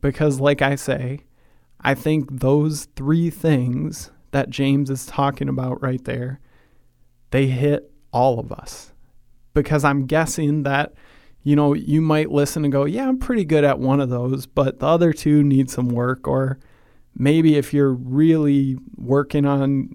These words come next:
the, your interactions with people, you go, "Yeah, I'm pretty good at two of those, but,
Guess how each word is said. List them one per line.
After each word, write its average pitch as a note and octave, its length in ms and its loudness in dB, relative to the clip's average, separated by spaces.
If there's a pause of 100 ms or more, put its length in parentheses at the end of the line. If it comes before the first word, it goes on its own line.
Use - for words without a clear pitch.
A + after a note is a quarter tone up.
(100)
the, C#3+ 160 -6
your C3+ 260 2
interactions C#3+ 800 0
with C#3 160 -2
people, C#3+ 320 0
you C3+ 100 0
go, C3+ 120 -2
"Yeah, E3+ 200 -2
I'm G#3+ 120 -2
pretty B3+ 240 -2
good G3+ 160 -2
at - 160 -6
two G#3 240 0
of D3 60 0
those, C#3 360 -4
but, C#3+ 360 0